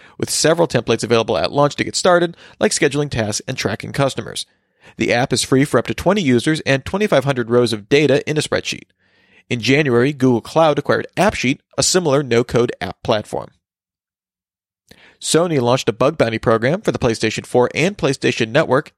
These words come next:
in partnership with HackerOne. Critical bugs on the P S four can pay out to fifty thousand dollars, while critical P S N bugs start at three thousand dollars. Sony is not currently paying for bugs found on older PlayStation models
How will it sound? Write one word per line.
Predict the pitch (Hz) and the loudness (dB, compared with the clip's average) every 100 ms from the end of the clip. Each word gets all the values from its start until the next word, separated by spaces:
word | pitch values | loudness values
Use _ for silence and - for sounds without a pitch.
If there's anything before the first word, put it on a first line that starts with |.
| - | -10
in | 156 | -6
partnership | 202 226 143 147 160 | -2 -2 -2 -2 -2
with | 196 | -2
HackerOne. | - 110 120 120 139 123 - _ _ _ _ _ - | -4 -2 -2 2 2 0 -6 _ _ _ _ _ -6
Critical | 175 - 143 | -2 0 2
bugs | 117 117 123 | 2 0 -2
on | |
the | 101 | -4
P | - 110 | -2 -2
S | - | 0
four | 113 123 | 0 0
can | - 131 | 0 -2
pay | 123 117 | 0 2
out | 117 - | 0 0
to | 113 | -4
fifty | - 180 - | -2 -4 -2
thousand | 127 107 104 - | 0 0 0 0
dollars, | 135 139 139 - _ - 131 | 2 2 0 -4 _ -20 -4
while | 165 170 | -2 0
critical | 180 151 147 | 0 0 0
P | - 147 | 2 2
S | 120 - - | 2 0 -2
N | 180 196 | -2 -2
bugs | 117 92 139 - | -6 -4 -6 -6
start | - 120 | -2 0
at | 156 | 0
three | - 160 | 0 2
thousand | 123 90 104 | 2 0 -2
dollars. | 107 65 55 - - _ _ _ _ _ - | -6 -6 -8 -12 -14 _ _ _ _ _ -6
Sony | - 143 | 0 2
is | 135 120 | 2 0
not | 120 - | -2 -2
currently | 185 170 139 | 0 0 0
paying | 135 120 | 0 -2
for | 120 | -2
bugs | 104 113 120 | 0 0 0
found | 123 117 | -4 -4
on | 110 - | -6 -2
older | - 175 156 | 2 2 2
PlayStation | - 113 - 110 117 | 0 -2 -2 -4 0
models | 139 139 151 | 2 2 -2